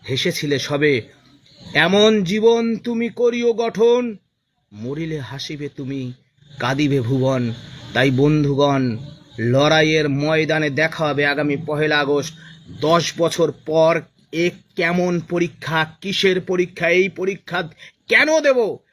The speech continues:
সুতরাং আমরা রাজ্য সরকার এবং স্কুল সার্ভিস কমিশনের কাছে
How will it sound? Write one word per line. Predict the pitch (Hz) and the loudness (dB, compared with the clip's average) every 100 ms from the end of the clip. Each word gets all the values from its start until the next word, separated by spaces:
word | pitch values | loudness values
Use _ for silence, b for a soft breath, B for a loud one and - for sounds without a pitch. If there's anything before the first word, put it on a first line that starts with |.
| _ | _
সুতরাং | - - 180 202 185 190 208 233 247 196 b b | -14 -8 -6 -4 -2 0 0 0 -2 -6 b b
আমরা | - 170 208 208 202 | -6 -4 -2 -2 -2
রাজ্য | 190 175 156 | -4 -6 -6
সরকার | 202 190 185 190 | -6 -6 -6 -6
এবং | 185 185 | -4 -6
স্কুল | 175 - 220 226 | -8 -10 -8 -8
সার্ভিস | 185 185 185 185 | -6 -6 -6 -6
কমিশনের | 190 185 175 175 165 - | -8 -8 -8 -8 -10 -12
কাছে | 170 165 | -12 -12